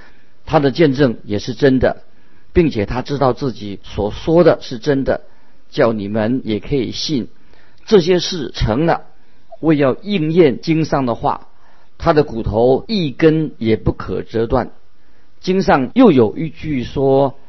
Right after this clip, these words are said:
：“他们要仰望自己所砸的人。”这是约翰福音十九章三十一到三十七节。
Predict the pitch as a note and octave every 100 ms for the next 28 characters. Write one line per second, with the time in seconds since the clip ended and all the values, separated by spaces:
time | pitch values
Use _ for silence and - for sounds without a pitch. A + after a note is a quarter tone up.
0 | - - - - - - F3+ D#3 C#3 D#3
1 | C#3 A#2 B2+ G#2+ A#2 F3 D#3+ C3 - B3
2 | D#3 A2 G2 - - A2 F#2+ F#2 A2 B2+
3 | A#2+ G2 F2+ A2+ A2+ - - - A2+ G2
4 | A2 A2 G#2+ A#2 B2 A2+ A#2+ A#2 A#2 -
5 | - A#2 G#2 G2+ A2 G#2+ C3 A2+ A2 B2+
6 | B2+ A2+ C3 A#2+ G#2+ - B2+ A#2 A#2+